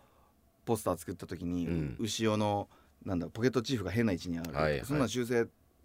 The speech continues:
Speaker 1: 簡単にできるでしょうし、
Speaker 2: はい。
Speaker 1: ちょっと活用していきたいなと。
Speaker 2: なんかね、YouTubeの企画とかの
Speaker 1: うん。
Speaker 2: お手伝いというかね。
Speaker 1: お手伝いをね。
Speaker 2: うん。ヒントになるようなことになればね。
Speaker 1: うん。そうですね。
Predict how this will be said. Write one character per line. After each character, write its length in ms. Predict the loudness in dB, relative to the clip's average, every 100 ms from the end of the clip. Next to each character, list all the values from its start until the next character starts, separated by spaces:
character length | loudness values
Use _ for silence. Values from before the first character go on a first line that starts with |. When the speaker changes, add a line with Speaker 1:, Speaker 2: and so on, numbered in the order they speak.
| -10
Speaker 1:
簡 180 | -2 0
単 120 | 2
に 60 | 2
で 80 | 2
き 60 |
る 140 | 2 -2
で 80 |
し 100 | -4
ょ 60 | 0
う 40 |
し、 20 | 2
Speaker 2:
は 80 | 2
い。 180 | -2 -8 -18 -20 -20 -20 -20 -20 -20 _
Speaker 1:
ち 100 | -16
ょ 20 | -16
っ 20 |
と 120 | -10
活 260 | -10 -6 -6
用 100 | -6
し 80 |
て 80 | -6
い 60 | -8
き 80 | -8
た 80 |
い 60 | -12
な 80 | -12
と。 100 | -20 -20 -20 _ _ _ -4
Speaker 2:
な 120 | -4
ん 80 | 0
か 80 |
ね、 80 | 2
YouTube 540 | 4 2 0 -2 -2 0
の 540 | -2 -2 -4 -6 -10
企 120 | -8 -4
画 240 | -4 -4
と 140 | -6
か 380 | -4 -2 0 0
の 140 | 4 6
Speaker 1:
う 20 |
ん。 340 | 6 4 -2 -12 _ _ _ _ _ _ _ _ _ -20 -8
Speaker 2:
お 80 | -6
手 160 | -4 -4
伝 260 | 2 2 2
い 20 |
と 100 | -8
い 20 |
う 100 | -8
か 80 | -2
ね。 80 | -2
Speaker 1:
お 20 |
手 40 |
伝 120 | -4 -12
い 40 |
を 60 | -8
ね。 120 | -4
Speaker 2:
う 60 | -4
ん。 240 | -4 -10 -16 _ _ _ _ _ _
ヒ 160 | 0
ン 120 | 0 2
ト 120 | -2
に 80 | 2
な 100 | 2
る 80 |
よ 120 | 0 -6
う 20 |
な 100 | -8
こ 140 | -8
と 100 | -6
に 160 | 0 6
な 120 | 6
れ 60 | 4
ば 100 | 2
ね。 180 | 0 -2 -6
Speaker 1:
う 40 |
ん。 0 |
そ 180 | 2 2
う 40 |
で 60 | 2
す 80 | -2
ね。 200 | -4